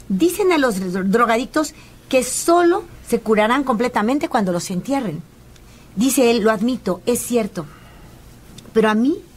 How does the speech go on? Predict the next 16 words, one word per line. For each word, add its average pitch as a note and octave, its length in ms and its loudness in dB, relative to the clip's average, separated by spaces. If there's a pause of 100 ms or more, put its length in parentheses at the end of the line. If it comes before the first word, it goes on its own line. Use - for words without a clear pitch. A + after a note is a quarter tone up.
(640)
se G#3+ 120 0
confirma B3+ 400 2
la B3+ 120 -2
palabra B3 400 0
de G3 160 -2
Dios, B3 400 -2
en A3+ 300 2
mí D4 100 2 (140)
se A#3+ 100 -2
confirma A#3+ 380 -2
esa C4+ 160 -4
palabra A3 280 0
de G#3 120 0
Dios A3 220 -2
que A#3 120 -2
dice G#3+ 320 -2